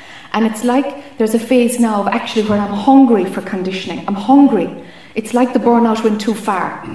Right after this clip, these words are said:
That's what it felt like. It's just, it's gone too far. It doesn't work in the West like this. It doesn't work.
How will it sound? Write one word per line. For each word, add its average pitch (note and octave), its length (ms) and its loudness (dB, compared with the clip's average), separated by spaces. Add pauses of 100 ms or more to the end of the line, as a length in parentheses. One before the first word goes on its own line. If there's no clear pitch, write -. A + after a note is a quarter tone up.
(1400)
That's B3 240 0
what A#3+ 80 4
it A#3+ 120 -2
felt B3 240 2
like. F#3 180 -4
It's G3 140 -6
just, C4 280 0
it's B3 120 -2
gone B3+ 240 4
too B3+ 160 2
far. B3 260 0
It F3+ 60 -4
doesn't A3 240 0
work D4 260 -2
in A#3 60 2
the G3+ 80 -2
West F#3+ 260 -8
like F3 220 -12
this. - 180 -16
It G#3 80 -12
doesn't A3+ 300 2
work. - 320 -6